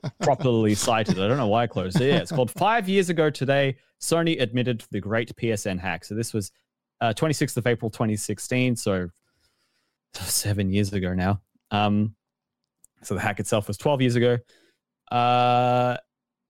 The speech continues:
Speaker 2: and yeah, it was written by Tom Phillips, twenty sixteen. It's a, it's a really good article. It does go into more detail than we are going to go into,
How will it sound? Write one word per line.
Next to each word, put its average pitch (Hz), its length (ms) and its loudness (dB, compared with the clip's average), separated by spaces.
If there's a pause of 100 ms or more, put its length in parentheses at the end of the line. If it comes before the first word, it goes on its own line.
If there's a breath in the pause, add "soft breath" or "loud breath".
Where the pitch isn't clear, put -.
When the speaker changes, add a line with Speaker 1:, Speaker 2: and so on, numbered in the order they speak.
(260)
Speaker 2:
and 160 280 -4
yeah, 202 140 4
it 123 40 2
was 110 120 -2
written 160 140 2
by 127 140 2
Tom 185 240 -4
Phillips, - 580 0 (380)
twenty 143 180 -2
sixteen. 107 640 -6
It's 123 200 -6
a, 113 240 2
it's 120 120 -4
a 120 60 0
really 135 320 4
good 107 240 2
article. 107 360 2
It 120 80 -4
does 123 260 0
go 131 140 2
into 120 180 0
more 107 200 2
detail 113 340 0
than 101 140 -2
we 107 140 2
are 123 80 2
going 127 220 0
to 120 100 -10
go 131 140 2
into, 190 340 -2